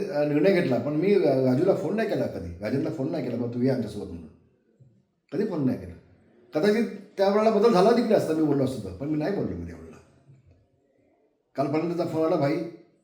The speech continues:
मी सोबत येतो तुमच्या, माझ्यावर लक्ष ठेवा." म्हटलं, "चिंता करू नको, काळजी करू नको तू, काही काळजी करू नको." आणि म्हणून राजन हा माझ्या अतिशय भावासारखा आहे.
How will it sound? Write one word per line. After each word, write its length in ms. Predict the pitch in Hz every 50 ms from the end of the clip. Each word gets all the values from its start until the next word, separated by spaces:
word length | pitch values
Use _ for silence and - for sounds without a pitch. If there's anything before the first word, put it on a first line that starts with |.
| _ _ _ _
मी 100 | 131 131
सोबत 280 | 131 - 135 139 139 131
येतो 120 | 131 120
तुमच्या, 340 | 120 110 107 107 98 92 90 85 - - - - _ _ _ _ _ _ _ _ _ _ _ _ _ _ _ _ _ _ _ _ _ _ _ _ _ _ _ _ _ _ _ _ _ _ _ _ _ _ - - -
माझ्यावर 240 | 110 123 131 131 131
लक्ष 220 | 123 - - 104
ठेवा." 140 | 90 87 85
म्हटलं, 1400 | - - - - _ _ _ _ _ _ _ _ _ _ _ _ _ _ _ _ _ _ _ _ _ - - -
"चिंता 240 | - 131 120 127 139
करू 120 | 131 131
नको, 200 | 131 131 131 156
काळजी 260 | - - 101 98 101 95
करू 120 | 85 82
नको 200 | 85 85 82 80
तू, 120 | - - _ _ _ _ _ _ _ _ _ _ _ _ _ _ _ _ _ _ _ _ _ _ _ _ -
काही 160 | 110 127 131
काळजी 240 | - 104 101 98 95
करू 80 | 95
नको." 320 | - - - - _ _ - - _ _ _ _ _ _ _ _ _ _ _ _ _ _ _ _ _ _ _ _ _ _ _ _ _ -
आणि 60 | 127
म्हणून 240 | 139 156 170 156 139
राजन 320 | 131 131 135 156 175 175 170 - - - - -
हा 120 | - 127
माझ्या 340 | 139 143 135 131 143 147 151
अतिशय 440 | 156 - - 117 147 143 - 175 175
भावासारखा 480 | - - 117 120 127 131 135 135 135 143
आहे. 360 | 143 147 139 - - -